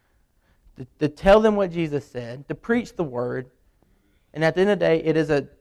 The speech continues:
decision they can only make. It's not a decision I can make for them. Well, if it was, I'd try to, I'd, I'd save everybody, you know. But it's not a decision I can make for somebody.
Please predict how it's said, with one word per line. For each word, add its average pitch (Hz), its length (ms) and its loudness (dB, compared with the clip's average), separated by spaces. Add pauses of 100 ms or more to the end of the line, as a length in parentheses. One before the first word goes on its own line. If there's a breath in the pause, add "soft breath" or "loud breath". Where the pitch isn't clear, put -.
(120)
decision 165 440 0
they 147 120 2
can 139 160 -10
only 127 180 -6
make. 110 340 -18
It's - 140 -20
not 180 100 2
a 190 80 0
decision 180 280 -4
I 147 140 -2
can 156 120 -8
make 156 180 -2
for 160 160 -2
them. 170 280 -4 (420)
Well, 165 140 0
if 170 120 -2
it 151 100 -4
was, 160 260 -2
I'd 131 180 -6 (500)
try 156 200 -10
to, 135 60 -16 (320)
I'd, 139 220 -6 (100)
I'd 139 200 -8
save 143 180 -6
everybody, 120 420 -6
you 120 60 -18
know. 131 180 -10 (840)
But 160 80 2
it's 160 120 0
not 214 140 4
a - 20 -6
decision 180 280 0
I 139 140 -2
can 135 140 -18
make 127 200 -6
for 120 100 -20
somebody. 110 480 -20